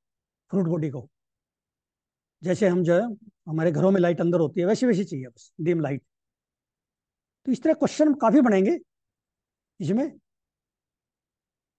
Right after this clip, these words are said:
और वो सारे क्वेश्चन आपको भेज देंगे। तो मुझे लगता है कि आपको जो है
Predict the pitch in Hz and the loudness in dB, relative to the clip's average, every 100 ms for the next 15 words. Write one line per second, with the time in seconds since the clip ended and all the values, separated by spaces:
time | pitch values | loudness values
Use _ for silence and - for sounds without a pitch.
0 | 190 180 196 196 190 190 170 170 147 - | -6 -2 0 0 0 0 -4 -6 -6 -6
1 | 139 156 120 123 - _ 175 175 180 208 | -4 -6 -8 -12 -16 _ -6 -2 0 2
2 | 196 180 196 196 190 190 185 180 - 190 | 2 0 0 0 0 -2 -4 -4 -6 -8
3 | 151 139 | -6 -6